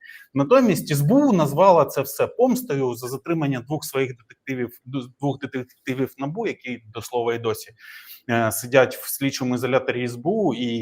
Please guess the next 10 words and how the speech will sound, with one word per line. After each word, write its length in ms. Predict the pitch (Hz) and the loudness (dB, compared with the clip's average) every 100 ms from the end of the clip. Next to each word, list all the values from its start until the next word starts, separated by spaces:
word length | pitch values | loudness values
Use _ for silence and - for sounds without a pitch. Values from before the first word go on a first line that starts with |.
| 113 117 | -4 -2
їм 200 | 131 123 | -2 2
ніяк 280 | 127 123 127 | 0 0 -4
не 60 | |
можуть 380 | 123 113 110 - _ | -4 -6 -10 -16 _
продовжити 500 | 139 131 139 131 135 | -2 4 4 4 0
термін, 380 | 135 180 143 110 | 2 2 2 -2
хоча 200 | 123 - | -6 -6
це 500 | 127 - 120 113 104 101 | -6 -4 -2 0 -2 -4
насправді 440 | 110 - 117 113 | -10 -6 -6 -4
незаконно. 520 | 117 113 113 107 104 | -4 -4 -6 -8 -10